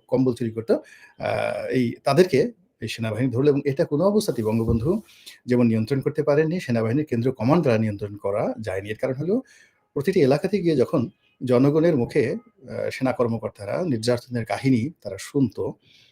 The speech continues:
তখন আর তারা তাদের যে, আ, যাকে বলে স্বাভাবিক ক্রোধ, এটাকে দলীয়, আ, দলদাসের মতো তারা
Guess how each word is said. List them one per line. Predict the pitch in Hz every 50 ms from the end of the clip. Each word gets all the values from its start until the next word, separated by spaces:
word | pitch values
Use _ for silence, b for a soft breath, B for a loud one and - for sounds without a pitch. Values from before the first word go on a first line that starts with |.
| b b b b
তখন | - 143 135 - 214 170 175 226 -
আর | - 117
তারা | 113 - 113 117
তাদের | 113 - 98 - - 180
যে, | 139 107 101 98 98 95 -
আ, | - - - - - - 95 95 - 101
যাকে | 101 101 - -
বলে | 101 101 101
স্বাভাবিক | - - 123 127 139 143 131 135
ক্রোধ, | - - 147 156 139 - - - _ _ _ _ -
এটাকে | - - 147 143 - 120 110 -
দলীয়, | - 120 117 127 139 147 165 170 147 135 196
আ, | 220 - _ _ _ _ _ - - 104 107 107 107 110
দলদাসের | 110 123 127 127 127 135 - - 165 160
মতো | 147 131 - 113 135 196 - _ _ _ _ _
তারা | - 113 113 110 107 110